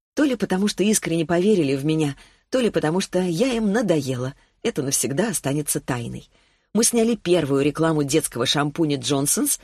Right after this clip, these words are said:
с отцом в главной роли. И знаете что? Этот видеоролик стал самым кассовым за всю историю компании. Бизнес снова пошел в гору. Руководство было в восторге.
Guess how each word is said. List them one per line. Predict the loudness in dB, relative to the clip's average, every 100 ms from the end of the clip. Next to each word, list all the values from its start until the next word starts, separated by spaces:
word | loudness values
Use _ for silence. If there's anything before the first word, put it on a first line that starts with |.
| _
с | 0
отцом | 0 0 2 2 2
в |
главной | 0 0 2 0
роли. | -2 -4 -8 -14 _ _ _
И | 0
знаете | 2 2 0 0
что? | -2 -2 -8 -10 _ _ _ 0
Этот | 0 0 0
видеоролик | 2 4 4 2 0 -4 -14 _
стал | -2 0 2
самым | 2 2 -2 -2
кассовым | -2 0 0 -2 -4 -6 _ _
за | 0 2
всю | 0 2 2
историю | 2 0 0 0 0
компании. | -2 -4 -6 -8 -8 -12 -16 _ _
Бизнес | -4 2 2 4 2 2
снова | 0 0 2 0
пошел | -2 -2 0 0
в | 0
гору. | 0 0 0 -4 -12 -20 _
Руководство | 0 2 0 0 0 0 0
было | 0 -2
в | -2
восторге. | -2 -4 -4 -6 -6 -10